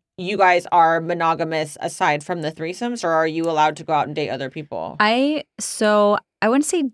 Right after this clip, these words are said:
Speaker 2: date, more like, um, we'll do things together at sex parties or, you know, when I go off and have these experiences with other women.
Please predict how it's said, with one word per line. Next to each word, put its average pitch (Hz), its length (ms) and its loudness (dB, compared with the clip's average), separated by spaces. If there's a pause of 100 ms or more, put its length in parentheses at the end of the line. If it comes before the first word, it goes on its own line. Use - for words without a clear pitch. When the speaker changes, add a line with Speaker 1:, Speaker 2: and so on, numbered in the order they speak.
Speaker 2:
date, 175 420 2
more 196 300 6
like, 180 440 2 (300)
um, 165 680 2 (420)
we'll 196 120 4
do 208 120 4
things 214 180 2
together 180 300 4
at - 80 -2
sex - 220 -4
parties 175 640 2
or, 170 480 4 (340)
you 190 100 4
know, 180 120 4
when 175 140 2
I 165 80 2
go 165 100 2
off 170 180 2
and 170 80 2
have 170 180 0
these 170 140 -2
experiences 165 480 -4
with 160 140 0
other 160 180 0
women. 139 520 -2